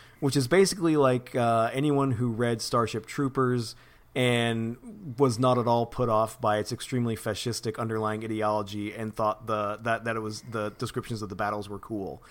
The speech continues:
And it's an entire subgenre of guys who, uh, either, uh, consciously or unconsciously recapitulate Robert Heinlein's incipient fascistic tendencies. Uh, <laughs> so anyway, um,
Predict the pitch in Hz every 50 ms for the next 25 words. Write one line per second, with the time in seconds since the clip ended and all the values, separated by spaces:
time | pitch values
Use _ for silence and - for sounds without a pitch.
0 | - - - - - 151 156 131 156 156 147 131 - 156 156 156 147 131 - -
1 | 135 123 120 107 127 117 117 117 113 110 107 104 101 101 104 - - 139 113 -
2 | - _ _ - - - - - - 127 135 127 120 117 110 - 120 120 113 110
3 | 110 - - - - - _ - - - - 143 139 - - - 143 143 143 139
4 | 131 131 131 139 - 175 139 131 127 123 123 127 120 - - - - - - -
5 | - - _ - - 277 311 269 214 233 202 - 220 185 147 151 165 147 143 135
6 | 120 127 123 120 120 127 - 135 127 113 110 117 123 123 - 113 - 123 117 -
7 | 123 113 120 123 117 113 110 113 110 104 117 113 110 107 107 107 101 98 90 98
8 | - - 120 104 - 107 90 - 107 - - 101 - - - - 98 90 85 85
9 | 92 - - - 107 - - - - - - - - - - - - 135 131 -
10 | - - - - - 277 269 220 - - - - 208 202 196 294 392 302 127 98
11 | 92 98 139 - - - - - - - - - - - - _ _ _ _ -
12 | 139 135 131 127 123 123 120 113